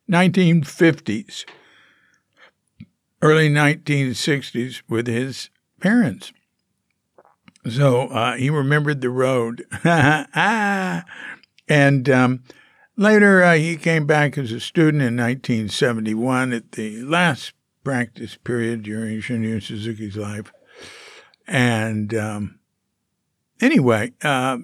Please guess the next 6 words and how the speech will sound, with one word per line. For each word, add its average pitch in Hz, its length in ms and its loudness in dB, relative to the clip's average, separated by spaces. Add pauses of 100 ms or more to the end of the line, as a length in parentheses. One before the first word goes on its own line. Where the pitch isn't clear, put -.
(120)
he's, 175 420 -6
he's 165 260 -2
got, 175 460 0
uh, 135 300 -2 (800)
an 180 280 2
interesting 143 920 -2